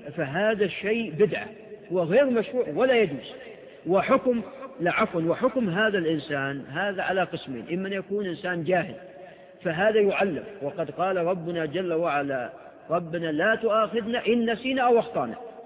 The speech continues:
ما نقول إن عليك أنت، أنك آثم، أنك لابد أن تعذب، هذا أمرك إلى الله. وأما إذا كان هذا الإنسان يعلم أن هذا الشيء لا يجوز ويفعله،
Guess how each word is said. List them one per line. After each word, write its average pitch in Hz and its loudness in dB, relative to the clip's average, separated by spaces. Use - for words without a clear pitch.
ما 185 4
نقول 247 2
إن 165 2
عليك 170 6
أنت، 175 0
أنك 170 0
آثم، 208 6
أنك 208 -2
لابد 214 6
أن 196 0
تعذب، 151 0
هذا 185 2
أمرك 247 2
إلى 233 4
الله. 160 0
وأما 233 4
إذا 233 4
كان 233 2
هذا 240 0
الإنسان 214 2
يعلم 240 4
أن 233 0
هذا 226 2
الشيء 233 2
لا 226 2
يجوز 156 0
ويفعله، 180 2